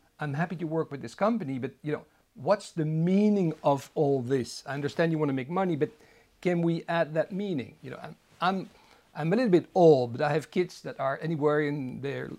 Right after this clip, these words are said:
early twenties to early thirties, and I am so happy to, to listen to them talk about all these questions that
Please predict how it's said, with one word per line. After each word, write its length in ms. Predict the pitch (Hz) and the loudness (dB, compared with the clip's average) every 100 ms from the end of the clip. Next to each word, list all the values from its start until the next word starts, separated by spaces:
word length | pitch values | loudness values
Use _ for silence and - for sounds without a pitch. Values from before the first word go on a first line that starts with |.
| - _ | -18 _
early 260 | 156 156 151 | 2 2 0
twenties 640 | - 156 151 - 151 139 | 0 0 0 -4 -6 -6
to 120 | - 127 | -8 -8
early 260 | 139 131 | -8 -8
thirties, 680 | 127 240 240 147 165 185 - _ _ _ _ - | -4 -2 0 -2 -4 -10 -18 _ _ _ _ -6
and 480 | 156 151 151 147 - - | -4 -2 -2 -6 -8 -8
I 160 | 143 | -4
am 220 | 156 147 147 | -4 -4 -8
so 880 | - - - 185 190 202 214 233 - _ _ _ _ _ - | -10 -14 -6 -2 2 4 2 0 -8 _ _ _ _ _ -16
happy 760 | - - 185 - 202 214 277 - - | -12 -4 -4 -4 -6 -6 -8 -12 -8
to, 320 | 165 147 143 | -4 -4 -4
to 340 | - 147 143 139 - _ _ - - - | -6 -4 -4 -6 -14 _ _ -20 -20 -14
listen 480 | - 139 185 - 208 | -6 -2 -2 -2 -6
to 100 | 202 | -4
them 300 | 165 160 160 156 | -2 -2 -4 -4
talk 300 | 175 208 226 | -2 0 0
about 540 | 175 156 143 135 147 - - - _ - | 0 2 2 0 -6 -14 -20 -20 _ -6
all 280 | 233 254 | -4 -4
these 240 | 220 185 - | -4 -6 -8
questions 580 | - 165 160 - 117 113 | -8 -8 -8 -12 -12 -10
that 180 | 135 | -12